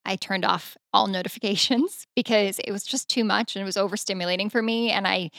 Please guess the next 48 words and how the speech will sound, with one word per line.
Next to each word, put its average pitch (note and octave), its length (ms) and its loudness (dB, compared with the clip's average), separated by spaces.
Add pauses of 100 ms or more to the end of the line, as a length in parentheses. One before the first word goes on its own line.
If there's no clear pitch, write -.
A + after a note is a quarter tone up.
(120)
just - 180 -2
hate - 300 0
the G3+ 80 0
fact F3+ 340 2
that, F3+ 220 2
like, F3 180 0
my F#3+ 160 2
phone F#3+ 540 0 (320)
and G3+ 100 2
someone G3+ 220 2
else G3+ 260 4
could G#3 140 -2
interrupt F#3+ 360 0
me A3 140 -4
and G#3 100 0
my F3+ 120 -4
mindset F#3+ 480 2
at F3+ 180 -2
any F#3 180 0
given F#3 240 -4
moment. F#3 440 -2 (380)
So G3 480 4 (340)
Slack F#3+ 400 6
for G#3+ 180 0
me, F#3+ 420 -4 (460)
when G3 260 4
I F#3+ 340 4
entered G3 360 2
it, F#3 320 4
even G#3+ 260 0
in F#3+ 120 0
our G3 160 4
business, A3 540 2
even F#3 260 -4
being F#3 220 2
a G3+ 40 -2
small G#3+ 240 4
business, A3 440 -2
it - 100 -6
felt G#3+ 220 2
like C4 180 4
the A#3+ 80 -2
place F#3+ 440 -2
where G3+ 120 4
I F3+ 60 2
was F3 180 -4
gonna F#3+ 180 0
go F#3 480 4